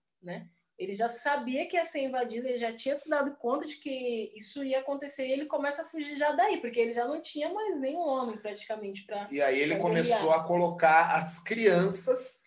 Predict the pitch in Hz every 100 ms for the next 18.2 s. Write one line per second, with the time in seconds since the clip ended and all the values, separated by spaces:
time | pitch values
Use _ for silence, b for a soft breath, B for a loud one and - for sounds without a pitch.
0 | - 226 247 202 226 220 156 151 165 156
1 | - 139 - 139 185 190 165 156 151 170
2 | 202 226 B B - 135 165 - 165 165
3 | 175 175 233 - - 180 160 175 196 190
4 | 180 165 151 165 175 180 165 - 175 175
5 | 196 202 185 165 190 196 - 170 175 170
6 | 175 185 185 190 190 175 175 202 - 185
7 | 185 190 202 202 196 190 202 214 - -
8 | 175 214 190 - - - b b - 151
9 | 160 - 160 147 - - 147 170 - 190
10 | 170 185 - - 165 170 170 151 180 185
11 | 175 175 170 170 170 160 156 - 165 190
12 | - - 196 185 170 185 185 190 175 170
13 | 170 185 196 170 - 175 175 - - -
14 | 185 190 180 180 220 262 - 233 214 175
15 | 175 190 - 185 180 180 165 147 175 226
16 | 202 202 202 202 - 202 185 190 165 160
17 | 165 180 170 175 175 170 170 - 151 170
18 | - B